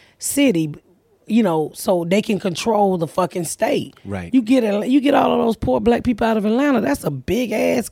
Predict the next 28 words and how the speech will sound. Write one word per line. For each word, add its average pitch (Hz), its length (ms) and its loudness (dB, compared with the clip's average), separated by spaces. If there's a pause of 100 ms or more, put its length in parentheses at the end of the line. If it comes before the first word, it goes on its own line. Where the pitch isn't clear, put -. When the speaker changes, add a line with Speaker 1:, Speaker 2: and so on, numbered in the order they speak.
(100)
Speaker 1:
hunk 254 280 -2
of 254 100 4
the, 214 160 -4 (400)
of 220 100 -2
the 214 80 -2
state. 320 400 2
Speaker 2:
Right, 101 380 -8
right. 101 340 -8 (460)
And 143 60 -2
it's 135 120 -4
also 180 220 2
Speaker 1:
Of - 40 4
the 254 60 4
Speaker 2:
like 233 140 4
Speaker 1:
city. 320 380 0 (280)
Speaker 2:
this, 127 220 -2
it - 180 -10
seems 165 320 -2
like 127 180 2
there's 117 180 0
this 101 200 -6
belief 117 480 0
that 104 140 -6
there 107 120 2
has 117 280 -2
to - 80 -12
be 113 80 -2
somebody 117 800 0